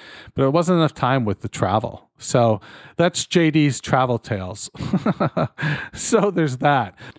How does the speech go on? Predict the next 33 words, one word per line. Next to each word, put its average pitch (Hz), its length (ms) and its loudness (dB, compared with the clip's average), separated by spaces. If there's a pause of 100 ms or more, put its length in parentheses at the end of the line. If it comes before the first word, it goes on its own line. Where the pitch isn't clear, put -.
(280)
Okay, 185 360 0
so 165 340 0
through 175 360 -4
the 160 600 2
magic 170 440 2
of 151 100 -2
podcast 147 580 0
editing, 143 640 2
it 160 220 -2
has 147 440 0 (160)
been 160 460 4 (240)
fucking, 170 760 -2
uh, - 400 -16
a 156 180 -4
day 156 420 0 (140)
since - 340 0
I 131 300 4
laid 127 340 0
that, 117 380 0
uh, 107 460 -4 (520)
gold 120 400 2
down 107 300 2
for 110 280 0
you. 98 320 -2 (480)
Uh, 139 440 2
I 156 220 0
have 139 200 -2
been 135 240 0
unable 160 680 0
in 143 180 0
that 135 240 0
time 123 600 0
to 120 680 0